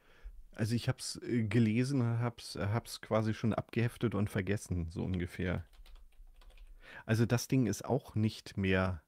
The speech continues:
neu. Also, äh, aber, ähm, es ist erstaunlich, wie, wie schnell die Zeit auch vergeht.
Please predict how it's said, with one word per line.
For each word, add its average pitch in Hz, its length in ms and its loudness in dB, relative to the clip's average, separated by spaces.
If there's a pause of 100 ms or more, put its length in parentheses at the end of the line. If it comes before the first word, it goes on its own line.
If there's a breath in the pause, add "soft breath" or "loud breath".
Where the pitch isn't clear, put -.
(140)
neu. 95 440 0 (3500 loud breath)
Also, 90 360 -4 (120)
äh, 240 140 2
aber, 120 240 2
ähm, 98 600 0
es 104 320 -2
ist 104 120 -2
erstaunlich, 117 520 0
wie, 104 260 0
wie 104 80 2
schnell 107 240 0
die 95 140 -2
Zeit 151 220 -2
auch - 100 0
vergeht. 92 400 -4